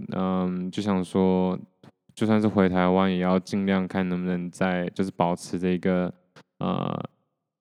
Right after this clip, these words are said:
呃，漂泊的状态下，然后去完成很多事情。因为其实我觉得这一次的经验让我知道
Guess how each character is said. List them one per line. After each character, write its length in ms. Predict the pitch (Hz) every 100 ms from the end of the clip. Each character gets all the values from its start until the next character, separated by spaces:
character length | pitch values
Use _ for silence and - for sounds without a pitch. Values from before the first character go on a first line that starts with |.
| _ -
呃， 380 | - - - -
漂 280 | - 113 104
泊 320 | 104 90 87
的 600 | - 98 90 87 87 - _ _ _ _ _ _ _ -
状 340 | - 117 87 85
态 340 | 104 98 87
下， 320 | - - 87
然 180 | 82 85
后 160 | 87 87
去 140 | 101
完 320 | 92 87 85
成 140 | 85 90
很 140 | 82
多 160 | 80 87
事 260 | 82 - 87
情。 220 | - 95
因 60 |
为 80 | 110
其 180 | 113 107
实 100 | 107
我 460 | 104 95 90 85 -
觉 160 | - 101
得 260 | 107 104
这 300 | 104 - 113
一 40 | 107
次 760 | - - 110 101 95 90 87 - _ _ _
的 200 | 95 92
经 340 | - 104 104
验 140 | 110 101
让 200 | 104 98
我 160 | 87
知 260 | 85 - 90
道 500 | 95 95 90 87 85